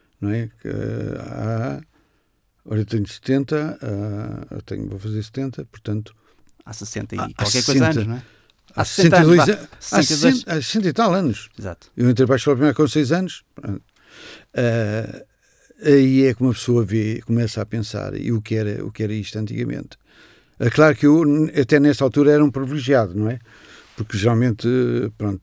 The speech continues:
Speaker 1: dentro das possibilidades dos meus pais, sempre vivi bem. Ah, e notava-se até na alimentação, não é? Os que se comiam bem.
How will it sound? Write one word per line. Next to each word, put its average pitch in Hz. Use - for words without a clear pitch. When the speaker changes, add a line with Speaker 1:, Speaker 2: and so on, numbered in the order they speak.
Speaker 1:
dentro 117
das -
possibilidades 107
dos 98
meus 110
pais, 117
sempre 104
vivi 104
bem. 113
Ah, -
e 107
notava-se 113
até 110
na 131
alimentação, 113
não 110
é? 110
Os 101
que -
se -
comiam 120
bem. 143